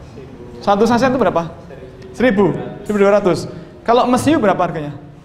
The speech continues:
Amat sangat tidak logis mencampurkan atau mencemari produk yang harganya cuma seribu dua ratus dengan mesiu yang harganya setengah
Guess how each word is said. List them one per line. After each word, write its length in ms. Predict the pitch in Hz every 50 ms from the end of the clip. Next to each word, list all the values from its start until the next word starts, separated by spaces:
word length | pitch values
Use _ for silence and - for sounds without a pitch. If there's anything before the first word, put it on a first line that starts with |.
| - - - - - - - - - - - - - - - - - - 185 185 190 185 185 175 175 165 - - - - - 285 262 - - - -
Amat 540 | - 208 220 233 240 269 285 277 277 - 277
sangat 400 | - 247 247 254 262 254 262 -
tidak 320 | 285 262 - 208 175 -
logis 640 | 196 196 190 - - - 220 254 - - - - -
mencampurkan 1040 | 208 226 226 226 220 226 240 220 214 208 262 277 277 - 269 262 262 262 254 247 233 - - - - -
atau 220 | - 214 208 233
mencemari 720 | 226 226 240 226 226 220 - 277 285 285 277 269 262 285 277
produk 320 | - 247 233 - 240 247
yang 160 | 233 240 226
harganya 320 | 202 190 - 185 190 208 208
cuma 240 | 226 214 208 185 214
seribu 240 | - 220 214 202
dua 260 | 202 175 175 165 160 156
ratus 240 | 156 165 285 - - -
dengan 240 | 190 180 180 180
mesiu 400 | 190 208 208 - - 254 269 254
yang 80 | 220 190
harganya 400 | 170 160 180 180 190 202 220 226 - - - - - - - - - - - - - - -
setengah 320 | - - - 202 208 202